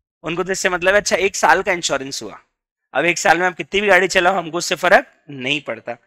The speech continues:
तो एक सामान्य ज्ञान बोलता है कि फिक्स कॉस्ट है, ठीक। अभी मुझे कॉस्टिंग की टेक्निकल भाषा में नहीं जाना, पर सर जो हमें अभी तक का सामान्य ज्ञान है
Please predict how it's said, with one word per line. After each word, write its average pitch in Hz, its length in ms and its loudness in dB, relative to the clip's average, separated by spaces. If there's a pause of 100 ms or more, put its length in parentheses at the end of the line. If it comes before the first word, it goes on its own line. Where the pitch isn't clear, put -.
(260)
तो - 120 -8
एक 370 160 -8
सामान्य 220 440 2
ज्ञान 185 260 2
बोलता 160 260 -4
है 170 100 0
कि 233 120 -10
फिक्स - 280 -6
कॉस्ट - 340 -8
है, 101 140 -18
ठीक। - 200 -6 (300)
अभी 185 180 2
मुझे 233 180 0
कॉस्टिंग 214 340 0
की 233 60 -4
टेक्निकल 208 360 -4
भाषा 214 280 -4
में 214 80 -6
नहीं 226 100 -6
जाना, 165 200 2
पर 220 140 -6
सर 226 140 -8
जो 196 140 -6
हमें 185 200 -2
अभी 190 180 -4
तक - 140 -10
का - 100 -4
सामान्य 160 400 -2
ज्ञान 135 200 -2
है 196 120 -4